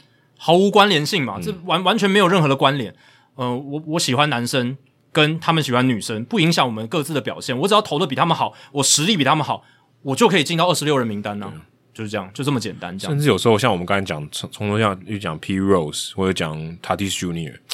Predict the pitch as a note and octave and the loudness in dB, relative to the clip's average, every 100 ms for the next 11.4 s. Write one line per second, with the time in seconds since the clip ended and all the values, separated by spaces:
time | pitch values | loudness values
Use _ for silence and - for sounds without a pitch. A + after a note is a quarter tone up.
0 | - - - _ - C3+ D3+ F3 A#2+ C3+ | -16 -16 -20 _ -2 2 4 4 4 2
1 | G#2+ A2 G2 G2+ E2 F#2 G#2 G2+ F#2+ D#2 | 4 2 2 -2 -8 -8 -2 -2 -2 -6
2 | _ _ - C3 C3 A2 - A2 A2 G2 | _ _ -4 2 2 2 -2 -4 -4 -4
3 | F2+ G#2 G2+ G#2+ G2 F2+ F2 F#2 F#2+ G2 | -2 0 0 -2 -2 -4 -2 -2 -2 2
4 | G2+ G#2+ F#2 F#2+ A2+ A#2 A#2 G#2+ A#2 G#2 | 2 2 0 0 0 2 0 2 2 2
5 | F#2 - G2+ - F#2+ A2 G2+ A2+ A#2+ B2+ | 0 -2 0 -2 0 0 2 2 4 4
6 | A2+ - A2 E2 - _ _ _ _ _ | 2 0 -4 -8 -14 _ _ _ _ _
7 | _ - F3+ F#3 F3+ F3 D#3 E3+ D#3 B2+ | _ -6 2 4 4 2 2 4 4 2
8 | B2+ C3 B2+ B2 A#2 G#2+ G#2 G#2 F#2+ F2 | 2 2 2 4 4 4 2 0 -2 -4
9 | F2 F2 _ _ _ - - F#2 E2 G#2+ | -4 -6 _ _ _ -12 -2 -2 0 -2
10 | F2+ D#2 C#2+ - _ _ _ - G2+ G#2+ | -2 -4 -12 -20 _ _ _ -6 0 2
11 | A2+ A2 A2 | 2 0 0